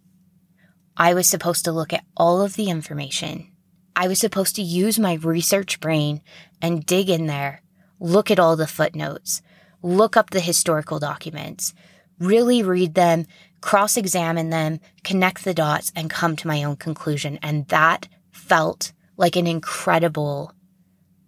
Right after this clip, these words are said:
exciting, relieving experience in my body,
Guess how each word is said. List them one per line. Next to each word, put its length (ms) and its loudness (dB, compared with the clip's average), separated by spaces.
exciting, 1120 0
relieving 1120 2
experience 640 2
in 100 2
my 140 -4
body, 480 -8